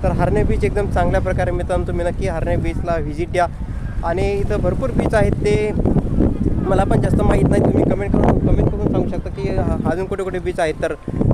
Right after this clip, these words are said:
तर मला तर हरणे बीच एकदम चांगल्या प्रकारे वाटला, मित्रांनो. एकदम निसर्गरम्य वातावरण आणि समुद्र म्हणलं तर काय, मजाच वेगळी.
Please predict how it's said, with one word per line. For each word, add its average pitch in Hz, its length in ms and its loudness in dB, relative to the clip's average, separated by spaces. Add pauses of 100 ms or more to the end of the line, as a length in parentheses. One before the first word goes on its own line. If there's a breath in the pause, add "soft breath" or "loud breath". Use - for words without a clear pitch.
(120)
तर 180 100 2
मला - 200 2
तर 208 420 0
हरणे 175 260 -2
बीच 202 180 -2
एकदम 196 220 0
चांगल्या 185 340 -2
प्रकारे 185 260 -2
वाटला, 180 280 0
मित्रांनो. 185 460 0
एकदम 190 300 -2 (560)
निसर्गरम्य 208 600 0
वातावरण 196 460 0
आणि 190 180 -2
समुद्र 196 500 -2
म्हणलं 196 300 -2
तर 196 80 -4
काय, 190 300 0 (680)
मजाच 180 300 -2
वेगळी. 170 340 -2